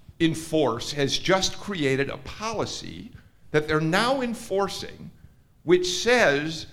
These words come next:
they want to protect every incumbent who's running for re-election, Democrat who's running for re-election. They don't want challengers, and so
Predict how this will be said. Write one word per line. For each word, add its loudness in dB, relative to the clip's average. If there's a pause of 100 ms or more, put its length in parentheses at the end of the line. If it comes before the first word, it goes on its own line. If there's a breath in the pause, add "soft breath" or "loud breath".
(220 loud breath)
they 6
want 4
to 2
protect -2 (120)
every 4
incumbent -2
who's -6
running 0 (160 loud breath)
for -2
re-election, 0
Democrat 2
who's -4
running -4
for -14
re-election. -4 (560 soft breath)
They 2
don't 4
want 2
challengers, -4 (420 soft breath)
and 2
so 4